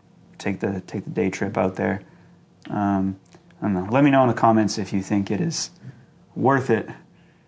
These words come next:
to, to visit the, uh, the birthplace of parkour,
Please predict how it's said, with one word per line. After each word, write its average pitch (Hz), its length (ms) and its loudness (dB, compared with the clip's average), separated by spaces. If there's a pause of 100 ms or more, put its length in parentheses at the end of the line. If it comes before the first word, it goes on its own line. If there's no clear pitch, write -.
(160)
to, 101 580 0
to - 180 -4
visit 110 540 2
the, 101 280 4
uh, 98 200 2
the 98 80 0
birthplace 101 520 0
of 98 120 -10
parkour, 101 580 0